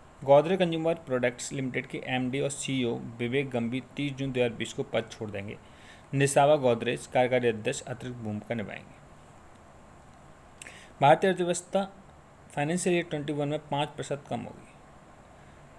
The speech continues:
S and P Global Rating ने कहा है कि भारतीय अर्थव्यवस्था चालू वित्त वर्ष में पाँच फीसदी कम हो जाएगी। सकल घरेलू उत्पाद का वन पॉइंट टू परसेंट राजकोषीय प्रोत्साहन महत्वपूर्ण विकास सहायता प्रदान करने के लिए पर्याप्त नहीं होगा। उभरते बाजारों में एस एंड पी Global Rating का फाइनेंशियल,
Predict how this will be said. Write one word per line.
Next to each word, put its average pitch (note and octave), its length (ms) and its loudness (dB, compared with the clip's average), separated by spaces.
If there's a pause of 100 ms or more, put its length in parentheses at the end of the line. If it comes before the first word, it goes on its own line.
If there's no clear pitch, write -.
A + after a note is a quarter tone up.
(540)
S E3 180 4
and F#3 160 4
P B2 240 -2
Global D#3 400 6
Rating D#3+ 280 2
ने D#3+ 80 -2
कहा C3+ 160 -6
है D#3 100 4
कि F3 60 -2
भारतीय C#3+ 380 2
अर्थव्यवस्था C#3+ 400 -4
चालू D3 380 2
वित्त D3+ 220 -6
वर्ष C3 220 0
में D#3 140 -6
पाँच C#3+ 220 0
फीसदी C3 300 -6
कम C3+ 180 -2
हो B2 100 0
जाएगी। A#2 280 0
सकल D3+ 360 2
घरेलू C#3 320 0
उत्पाद B2+ 440 2 (260)
का C3 300 0
वन C3 140 -4
पॉइंट C#3+ 300 -4
टू D#3 100 -8
परसेंट C#3 400 -4
राजकोषीय C3 520 0
प्रोत्साहन B2+ 360 -4
महत्वपूर्ण A#2+ 480 -4
विकास A#2+ 340 -2
सहायता A#2 220 -2
प्रदान A#2 280 -4
करने A2+ 260 -4
के A#2+ 60 -4
लिए B2 80 -2
पर्याप्त A#2+ 480 -2
नहीं G#2+ 200 -6
होगा। F#2+ 240 -12 (640)
उभरते D3+ 300 4
बाजारों E3 340 6
में E3+ 160 -4
एस C#3+ 160 -4
एंड D#3 100 -8
पी D3 240 -6
Global C#3+ 340 -2
Rating C#3 300 -4
का C#3+ 80 2
फाइनेंशियल, C#3 720 -4